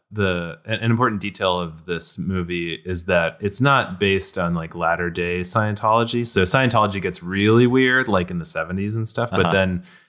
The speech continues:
Speaker 1: the, the period that it's kind of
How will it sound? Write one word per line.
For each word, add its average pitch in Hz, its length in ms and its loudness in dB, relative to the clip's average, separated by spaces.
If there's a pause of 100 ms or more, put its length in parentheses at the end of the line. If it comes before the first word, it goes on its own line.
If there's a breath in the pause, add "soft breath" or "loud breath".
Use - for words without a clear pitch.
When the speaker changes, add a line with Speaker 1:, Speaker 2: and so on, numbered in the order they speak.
(560 soft breath)
Speaker 1:
the, 104 420 4
the 104 140 0
period 135 720 4
that 92 120 -2
it's - 460 -6 (340)
kind 101 200 4
of 85 320 0